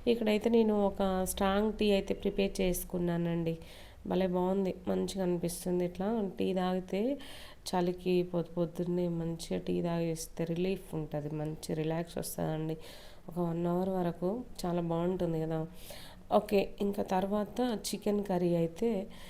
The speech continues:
చేద్దామని నేను ఇక్కడ అన్నీ ప్రిపేర్ చేస్తున్నాను. హాఫ్ కేజీ చికెన్. ఇక రేటు మాత్రం బీభత్సంగా తగ్గిపోయిందండి. అంటే తగ్గిందని తెచ్చుకోవడం కాదు కానీ మేము ఎప్పుడు తెచ్చుకుంటూనే ఉంటాము. ఇక్కడైతే హాఫ్ కేజీ చికెన్ శుభ్రంగా క్లీన్ చేశాను వాటర్ తోటి మంచిగా.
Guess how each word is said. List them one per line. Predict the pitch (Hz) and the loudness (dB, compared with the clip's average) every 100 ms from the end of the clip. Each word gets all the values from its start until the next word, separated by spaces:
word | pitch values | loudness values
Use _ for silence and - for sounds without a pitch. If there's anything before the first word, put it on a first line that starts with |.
| - - - | -14 -6 0
చేద్దామని | 196 196 185 185 | 4 4 2 2
నేను | 190 185 | 0 0
ఇక్కడ | 175 165 | 0 0
అన్నీ | 165 175 | 0 2
ప్రిపేర్ | 185 175 160 180 180 | 2 0 2 0 2
చేస్తున్నాను. | 165 160 - 160 151 160 185 | 0 0 -2 -2 -2 -2 -4
హాఫ్ | - 170 170 | -2 -2 -2
కేజీ | 175 165 - | 0 0 -2
చికెన్. | 165 - 170 170 240 - - - - - - | -6 -2 -2 0 -4 -8 -16 -20 -18 -16 -8
ఇక | 185 | -2
రేటు | 185 175 180 185 | 0 4 4 4
మాత్రం | 202 190 180 - 190 190 | 0 0 -2 -2 0 2
బీభత్సంగా | 170 170 170 175 170 | 2 2 0 0 0
తగ్గిపోయిందండి. | 160 156 160 185 170 160 147 147 156 - - - - - | 0 -2 -2 0 0 0 -2 -2 -4 -8 -16 -18 -8 0
అంటే | 185 | 4
తగ్గిందని | 196 190 180 214 214 202 | 6 6 8 8 8 8
తెచ్చుకోవడం | 190 180 - 190 190 185 | 4 2 4 6 6 4
కాదు | 180 180 | 2 4
కానీ | 175 | 2
మేము | 185 196 | 2 2
ఎప్పుడు | 185 185 | 0 0
తెచ్చుకుంటూనే | 185 180 - 175 175 175 | 2 0 -2 -2 0 0
ఉంటాము. | 170 165 165 170 233 302 - - - - - - - - - - - - - - | 0 0 0 0 -2 -4 -10 -12 -14 -12 -12 -14 -16 -20 -20 -18 -18 -14 -10 -2
ఇక్కడైతే | 220 214 202 196 | 2 4 4 4
హాఫ్ | 202 202 202 | 4 2 2
కేజీ | 214 208 | 0 0
చికెన్ | 196 202 | 0 0
శుభ్రంగా | 208 190 180 190 196 | 0 0 2 2 2
క్లీన్ | 196 196 202 185 | 2 4 4 4
చేశాను | 180 165 165 160 | 2 0 -2 -2
వాటర్ | 165 170 170 165 | 0 0 0 0
తోటి | 165 165 | -2 0
మంచిగా. | 170 165 165 180 180 285 | 0 0 0 2 4 2